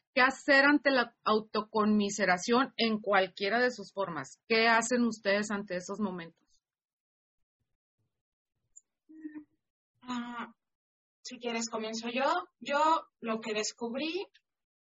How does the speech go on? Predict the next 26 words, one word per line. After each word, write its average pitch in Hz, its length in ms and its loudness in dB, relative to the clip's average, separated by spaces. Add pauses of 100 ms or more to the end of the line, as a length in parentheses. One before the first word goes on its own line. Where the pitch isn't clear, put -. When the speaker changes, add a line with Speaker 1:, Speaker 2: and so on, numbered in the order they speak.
Speaker 2:
y 214 160 -8
lo 202 140 -4
que 240 100 -6
he 247 80 -2
descubierto 226 760 -6
fue 226 460 -4
que 185 480 -2 (140)
después 226 340 -8
de 262 80 -6
un 254 100 -4
año 226 200 -2
en 226 60 -2
abstinencia - 680 -12
en 226 120 -10
el - 100 -16
que 165 160 -20
yo 185 80 -16
me 190 80 -16
sentía - 360 -20
súper, - 320 -20
súper - 300 -20
bien, - 260 -14 (120)
me 180 140 -12
vino 202 220 -10
la 202 160 -8
tristeza. - 560 -12